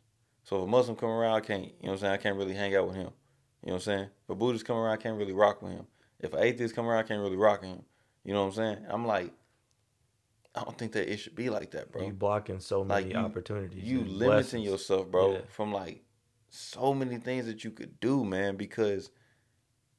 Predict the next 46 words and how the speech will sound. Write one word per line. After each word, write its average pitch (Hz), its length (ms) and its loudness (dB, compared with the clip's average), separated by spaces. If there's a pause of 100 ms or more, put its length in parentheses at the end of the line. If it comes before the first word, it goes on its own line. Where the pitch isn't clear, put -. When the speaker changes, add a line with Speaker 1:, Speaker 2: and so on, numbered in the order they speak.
(200)
Speaker 1:
you 117 260 -4
think 123 280 -2
that 110 320 2
this 113 200 0
one 113 340 0
thing 123 200 -4
that 107 200 -8
you 110 80 -6
doing 120 240 -2
is 98 140 -4
the - 200 -12
only 110 260 0
thing 107 200 -8
that 92 180 -12
you 104 60 -10
can - 200 -14
ever 95 300 0
do. 98 320 -6 (340)
So 87 520 0 (260)
you 101 100 -12
trying 113 200 -2
to 104 60 -6
sit 117 160 -2
here 110 80 -2
and 104 80 -6
trying 107 140 0
to 92 60 -2
wonder 104 320 0
why 104 220 2
I'm 101 180 -4
not 101 220 -2
being 101 160 -4
able 95 180 -2
to 87 60 -6
build 104 260 2
relationships 101 540 -2
I - 20 0
wanna 98 280 -4
build 123 320 0
'em. 123 120 -8 (540)
Because, 135 380 -2
bro, 143 200 0
it's 139 140 -2
like, 127 240 2
you 113 140 -10
gotta, 110 480 2